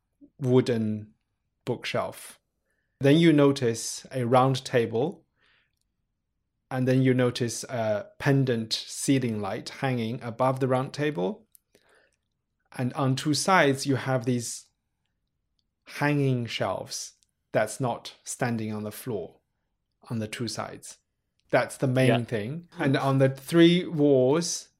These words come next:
Speaker 1: we have two tomes. So on the top one meter, about one meter, it's white. And then from floor to up to, say, two point two meters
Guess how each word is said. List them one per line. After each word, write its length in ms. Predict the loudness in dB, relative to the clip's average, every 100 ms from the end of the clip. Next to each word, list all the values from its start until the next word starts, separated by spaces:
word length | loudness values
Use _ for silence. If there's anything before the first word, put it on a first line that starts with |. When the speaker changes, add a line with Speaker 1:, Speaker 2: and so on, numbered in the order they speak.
| _ -2
Speaker 1:
we 120 | 0
have 300 | 0 -2 -2
two 240 | -2 0
tomes. 880 | 0 0 -2 -2 -6 -10 -14 -16 -16 _ -14
So 540 | -6 -2 0 -2 -8 _ _ _ _
on 220 | -2 0 0
the 480 | 0 -2 -4 -8 -18 _ _ _ _ _ _ _ _ _ _ _ _ -4
top 420 | 0 0 -2 -2
one 280 | 0 2 2
meter, 500 | 0 -2 -4 -4 -8 -20 _ _ _ _ _ -12
about 400 | -4 0 0 -2
one 180 | -4 -2
meter, 320 | -4 -4 -4
it's 220 | -6 -6 0
white. 480 | 0 -2 -8 -12 -12 _ _ _ _
And 180 | -4 0
then 440 | 0 0 -2 -6 -14 _ _ _ _ _ _ _ _ _ _ _
from 280 | -2 -2 0
floor 460 | -4 2 4 4 2
to 220 | -4 -4
up 220 | -4 -2
to, 160 | -4 -2
say, 240 | -2 -4
two 240 | -2 -2
point 300 | -2 -4 -6
two 240 | -6 -2 0
meters 580 | -2 -2 -2 -2 -4